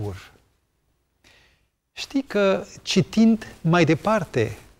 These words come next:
Scriptura, găsești un alt raport. Și anume, în Faptele Apostolilor, capitolul șapte, în trei versete, de la doi la patru,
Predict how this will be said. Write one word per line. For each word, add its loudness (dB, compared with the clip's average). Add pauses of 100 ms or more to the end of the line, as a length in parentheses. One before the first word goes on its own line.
Scriptura, -2
găsești -2
un 0
alt 0
raport. -8 (2500)
Și -2
anume, 0 (3250)
în 8
Faptele 6
Apostolilor, 0 (220)
capitolul 2
șapte, -10 (2000)
în 0
trei 4
versete, 0
de -6
la 0
doi -4
la -2
patru, -6